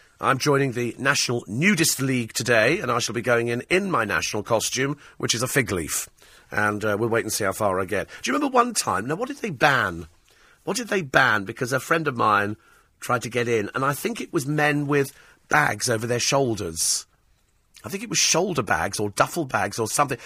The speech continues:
Yeah, there was something wh-, when it was under the, uh, the auspices of, uh, of Al Fayed. I think they banned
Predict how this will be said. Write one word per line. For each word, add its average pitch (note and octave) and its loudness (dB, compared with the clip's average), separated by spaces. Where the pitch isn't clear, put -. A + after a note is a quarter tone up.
Yeah, F3 4
there F#3+ -2
was G3+ 2
something G#3 0
wh-, A#2 -4
when D#3+ 0
it G3 -2
was C#3+ -4
under C#3 0
the, B2 0
uh, A#2+ 0
the B2 -8
auspices A2+ -2
of, A2 0
uh, G#2+ 2
of G2+ -4
Al A2 2
Fayed. G2 2
I A2+ 2
think G3+ 0
they D3 2
banned C3+ 2